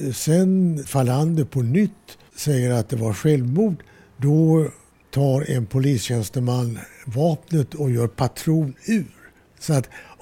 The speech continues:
hade inte handskar på sig. Så det är hans fingeravtryck som finns på pistolen. Kai Holsts fingeravtryck finns inte på pistolen, finns inte i magasinet eller i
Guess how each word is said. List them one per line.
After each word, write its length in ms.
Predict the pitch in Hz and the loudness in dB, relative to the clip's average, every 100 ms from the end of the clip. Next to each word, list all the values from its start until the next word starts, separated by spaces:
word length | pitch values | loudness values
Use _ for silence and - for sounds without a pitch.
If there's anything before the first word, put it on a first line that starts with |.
| - | -14
hade 640 | 135 - 196 170 117 156 | -8 0 2 2 2 0
inte 320 | 240 139 - 147 | 2 0 0 2
handskar 560 | 135 151 113 - 220 | 2 0 -2 -4 -6
på 240 | 160 117 107 | -6 -10 -14
sig. 280 | - - - - - | -14 -14 -16 -20 -20
Så 160 | - 156 | -2 2
det 100 | 143 | 4
är 60 | 139 | 4
hans 360 | 175 240 - | 4 4 2
fingeravtryck 920 | - 202 135 123 123 - 147 127 - - - - - | 0 2 2 2 0 0 0 0 -4 -20 -20 -20 -20
som 220 | - 151 127 | 0 2 2
finns 300 | 127 107 - | 0 -2 -4
på 160 | 127 | -6
pistolen. 640 | - 113 - 170 160 117 - _ _ | -6 -6 0 0 -2 -10 -14 _ _
Kai 220 | - 143 | 2 4
Holsts 500 | 131 202 247 - - | 4 4 4 2 -4
fingeravtryck 720 | - 190 131 131 120 170 151 - | -2 0 2 0 0 2 0 0
finns 460 | 143 127 - - | -4 -4 -6 -2
inte 420 | 190 147 - - | 0 0 -2 -6
på 160 | 196 170 | -2 -2
pistolen, 720 | - 127 - 127 87 90 104 - - - - | 0 -4 -2 -2 -4 -8 -10 -12 -20 -20 -4
finns 420 | 165 151 - - | 0 0 -2 -2
inte 680 | 190 143 127 - - 226 185 - - | 0 0 -4 -10 0 4 4 0 -6
i 140 | 175 170 | 2 4
magasinet 1200 | 175 165 170 - - 196 175 135 104 - - - - _ _ - | 4 2 0 -2 0 2 2 -2 -4 -12 -16 -20 -20 _ _ -8
eller 220 | - 156 160 | 2 4 4
i 400 | 135 139 131 | 2 0 0